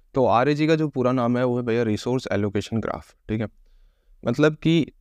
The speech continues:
रिसोर्स किसको मिल रही है, उसका रिप्रेजेंटेशन, ठीक है। ये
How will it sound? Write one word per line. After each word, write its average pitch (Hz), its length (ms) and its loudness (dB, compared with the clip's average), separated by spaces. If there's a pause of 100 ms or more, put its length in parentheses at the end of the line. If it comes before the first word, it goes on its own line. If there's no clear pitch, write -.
रिसोर्स 135 480 0
किसको - 400 -2
मिल 139 180 2
रही 127 200 2
है, 127 220 -4 (220)
उसका 131 300 -2
रिप्रेजेंटेशन, 90 800 -2 (240)
ठीक 113 120 -2
है। 104 120 0 (280)
ये 120 320 2